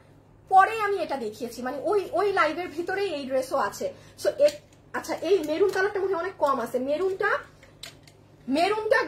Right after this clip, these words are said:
গড়ে আর পনেরো থেকে বিশ জন আপু পাবেন। আমি একটু বলে দেই, হলুদটা আপনারা তিরিশ থেকে পঁয়ত্রিশ জন পাবেন, এটা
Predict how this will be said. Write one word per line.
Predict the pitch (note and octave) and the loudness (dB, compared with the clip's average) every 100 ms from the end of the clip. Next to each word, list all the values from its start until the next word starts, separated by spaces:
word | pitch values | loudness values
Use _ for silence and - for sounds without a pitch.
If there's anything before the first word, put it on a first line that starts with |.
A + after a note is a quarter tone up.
| A#3 | 4
গড়ে | D#4+ F4+ A4 | 6 6 6
আর | A4+ B4 | 2 2
পনেরো | G4 F#4 G4+ | 0 0 -2
থেকে | G#4+ A4+ | -2 -2
বিশ | A#3+ D4+ D#4 | -2 -4 -4
জন | D4 G4 | -2 0
আপু | F#4+ G4+ | 2 2
পাবেন। | G4 D#4+ F4 B4+ C5 | 2 0 -2 -4 -4
আমি | D4+ | -6
একটু | E4 | -4
বলে | A#3+ D4 F#4 | 2 2 2
দেই, | B3 D#4 G4 - D4 | 0 0 -2 0 2
হলুদটা | F4 A4+ - G#4+ | 4 2 4 0
আপনারা | G#4 G4+ G4 G#4 | 0 -2 -2 0
তিরিশ | F#4 G4+ G4+ - | 2 2 0 -4
থেকে | G4+ A4 | -4 -4
পঁয়ত্রিশ | G4+ F4 F#4+ F#4 - | 2 2 2 -2 -2
জন | F#4 F#4+ | -2 0
পাবেন, | D4+ B3 G#4+ - - - - | 0 -2 -6 -8 -20 -14 -4
এটা | G4+ G#4+ | -2 2